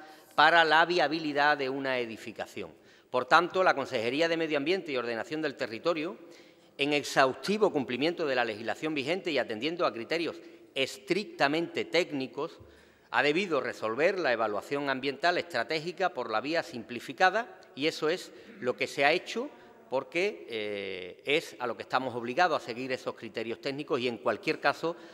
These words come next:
a garantizar el máximo celo en la evaluación de este proyecto. Nada más.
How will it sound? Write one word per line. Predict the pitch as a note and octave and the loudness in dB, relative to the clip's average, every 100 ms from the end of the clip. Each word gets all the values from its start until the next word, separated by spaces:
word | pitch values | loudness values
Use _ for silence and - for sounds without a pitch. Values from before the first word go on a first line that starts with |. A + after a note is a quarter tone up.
| - | -2
a | - C#3+ | 6 8
garantizar | D#3 C#3+ C#3 A#2 B2 - D3+ - - - - | 8 8 4 0 -4 6 6 4 -12 -20 -2
el | C#3+ C3+ | 2 4
máximo | C3 E3+ - - C3+ G#2+ - | 10 8 8 -4 -4 -6 -10
celo | - D#3 D3 D#3 E3+ - - - | 0 4 4 2 -4 -16 -12 -4
en | C#3+ | 0
la | D3 C#3 | 4 4
evaluación | A#2+ A2+ G#2+ - B2+ B2 | 4 0 -2 -4 -6 -6
de | G#2+ | -8
este | - G2 | -8 -12
proyecto. | F#2+ E2+ E2 - - _ | -10 -10 -12 -16 -20 _
Nada | G#2+ G2 | -6 -6
más. | E2 - | -6 -12